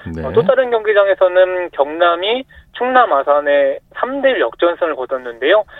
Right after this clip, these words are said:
Speaker 2: 어, 경남의 고경민 선수가 해트트릭을 작성을 했고,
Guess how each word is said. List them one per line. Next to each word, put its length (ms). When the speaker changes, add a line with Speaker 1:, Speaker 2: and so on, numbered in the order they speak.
Speaker 2:
어, 120
경남의 640
고경민 680
선수가 580
해트트릭을 840
작성을 440
했고, 400